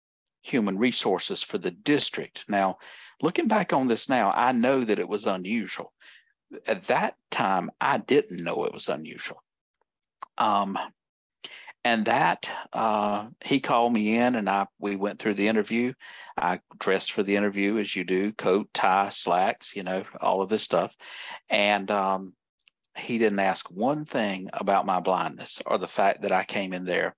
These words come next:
with a white cane. So at the end of that, I said, uh, and I called his name, and I said, "You know, I'm aware that you haven't asked me anything about blindness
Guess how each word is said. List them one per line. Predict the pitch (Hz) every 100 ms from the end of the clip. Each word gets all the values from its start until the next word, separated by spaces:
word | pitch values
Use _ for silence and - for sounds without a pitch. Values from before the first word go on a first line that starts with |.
| _ _
with | 113 98
a |
white | - 90 80 -
cane. | - 85 - _ _ _ - - - - -
So | - - 123 110 104 104 98 - _ -
at | 110
the | - 110
end | 151 185
of | 143
that, | 110 98 98 - -
I | 107 104
said, | - 107 95 95 - _ _ _ _
uh, | 107 98
and | - 95
I |
called | - 82 92
his | 95
name, | 107 92 87
and | 90
I | 90
said, | - 104
"You | 95
know, | 98 104 101
I'm | - 107 120
aware | 123 120 113 95
that | 90 -
you | 113
haven't | 101 101 95
asked | 98 92 -
me | 82 -
anything | 120 123 131 127 110
about | 101 90 85 - _ _ - - _ -
blindness | - 92 98 98 98 92 -